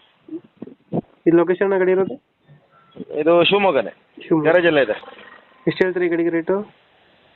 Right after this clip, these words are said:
Speaker 2: ಸರ್, ಫೈನಲ್ ಒಂದು ಟೂ ಸಿಕ್ಸ್ಟಿ ಫೈವ್ ಬಂದ್ರೆ ಕೊಡ್ತೀನಿ. ಎರಡು ಅರವತ್ತೈದು ಫೈನಲ್.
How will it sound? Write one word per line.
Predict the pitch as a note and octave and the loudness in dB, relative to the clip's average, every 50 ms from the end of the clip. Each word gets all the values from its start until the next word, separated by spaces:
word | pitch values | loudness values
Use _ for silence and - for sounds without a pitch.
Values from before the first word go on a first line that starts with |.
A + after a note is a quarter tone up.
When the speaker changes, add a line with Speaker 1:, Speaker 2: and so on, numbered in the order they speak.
| _ _ _ _ _ _ _ _ _ _ _ _ _ _ _ _ _ | _ _ _ _ _ _ _ _ _ _ _ _ _ _ _ _ _
Speaker 2:
ಸರ್, | - E3 E3+ D#3 | 0 0 0 0
ಫೈನಲ್ | - D#3 E3 F#3 G3 G3+ G3+ G3+ | 0 0 2 2 2 4 4 4
ಒಂದು | G3+ G#3 G#3 G#3 G#3 G#3 G#3 G#3 G3+ G3 F#3+ F#3 F#3 F3+ F3 F3 E3+ E3 E3 D#3+ D#3+ D#3 | 4 4 4 4 4 4 4 2 2 2 4 4 4 4 4 4 4 4 4 4 4 2
ಟೂ | - G3 G#3 G3+ | 2 2 2 2
ಸಿಕ್ಸ್ಟಿ | F#3 G#3 - - G#3+ F#3 | 2 0 0 0 0 2
ಫೈವ್ | F3+ G3 F#3+ | 2 4 4
ಬಂದ್ರೆ | E3+ F3 E3+ G3+ A3 | 4 4 4 2 2
ಕೊಡ್ತೀನಿ. | F#3+ F3 D3 - A#2+ - - _ _ _ _ _ _ - | 2 0 0 -2 -6 -6 -8 _ _ _ _ _ _ -2
ಎರಡು | B2+ D3 E3+ F3 | 0 2 4 4
ಅರವತ್ತೈದು | F3+ F3 E3+ F3 D#3+ - E3+ E3+ E3 E3 | 4 6 4 4 4 2 2 2 2 2
ಫೈನಲ್. | C#3+ C#3+ D3 D3+ D#3+ D#3 C3+ A2 | 2 2 0 0 0 0 -2 -2